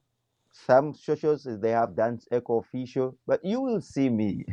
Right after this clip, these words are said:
<laughs> when you go and search for Dance Echo. That is D A N Z E K O.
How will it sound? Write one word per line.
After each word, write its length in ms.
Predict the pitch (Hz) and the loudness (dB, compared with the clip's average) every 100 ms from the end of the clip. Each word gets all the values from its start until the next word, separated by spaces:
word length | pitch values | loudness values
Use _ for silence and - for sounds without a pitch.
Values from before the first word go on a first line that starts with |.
| - | 0
<laughs> 320 | 110 - _ | 0 -2 _
when 200 | 120 123 | 2 2
you 120 | 107 | -2
go 240 | 92 127 - | 0 0 0
and 160 | 104 98 | -2 -2
search 240 | - 113 - | 0 0 -2
for 160 | 90 85 | -10 -6
Dance 400 | 95 113 113 - | 0 0 0 -4
Echo. 220 | 113 117 110 | -2 -2 -2
That 180 | 107 - | -2 -4
is 120 | 95 78 80 90 | -14 -18 -20 -12
D 260 | 139 147 - _ | -10 -10 -14 _
A 160 | 120 127 - - | 2 2 -2 0
N 300 | 110 113 113 _ _ | 2 2 -2 _ _
Z 400 | 82 80 107 107 - _ _ _ _ _ _ _ _ - | -16 -6 -4 -4 -8 _ _ _ _ _ _ _ _ 2
E 180 | 113 107 | 2 2
K 220 | - 104 - - | 4 4 4 2
O. 300 | 90 - | 2 2